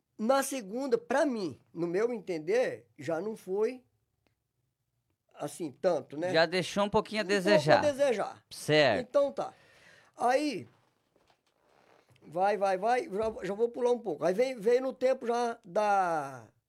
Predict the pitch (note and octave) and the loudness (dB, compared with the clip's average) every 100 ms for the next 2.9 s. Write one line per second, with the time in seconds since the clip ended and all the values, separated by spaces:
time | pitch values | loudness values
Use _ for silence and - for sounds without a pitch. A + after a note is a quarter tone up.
0 | _ _ D#3 A3 A3 C4 - C4+ B3 C4 | _ _ 2 2 4 2 4 0 2 -4
1 | F3+ G#2+ _ _ _ _ _ _ _ _ | -6 -8 _ _ _ _ _ _ _ _
2 | _ _ _ - D#3 D#3 A#3 E3+ | _ _ _ -10 -10 -2 -2 -2